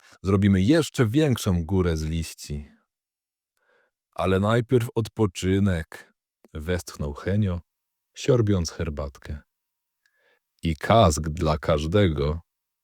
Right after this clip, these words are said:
dodała Basia z uśmiechem.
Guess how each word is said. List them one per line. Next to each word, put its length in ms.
dodała 580
Basia 680
z 120
uśmiechem. 760